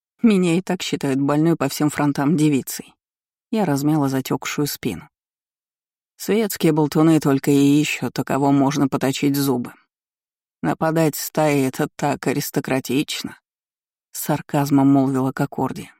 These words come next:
«Ну, пусть попробуют». Тут в дверь постучали, и вошла дофина с кипой бумаг. «Алетта,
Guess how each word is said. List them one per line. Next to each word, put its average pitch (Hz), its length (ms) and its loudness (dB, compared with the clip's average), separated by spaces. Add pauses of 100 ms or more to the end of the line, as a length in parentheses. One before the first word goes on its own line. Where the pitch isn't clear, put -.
(520)
«Ну, 262 300 2
пусть - 260 -4
попробуют». 156 680 -2 (1000)
Тут 233 180 0
в 202 120 2
дверь 190 280 2
постучали, 202 640 -4
и 170 60 0
вошла 170 380 -2
дофина 175 480 0
с - 120 -8
кипой 156 320 -2
бумаг. 147 580 -2 (1800)
«Алетта, 185 560 0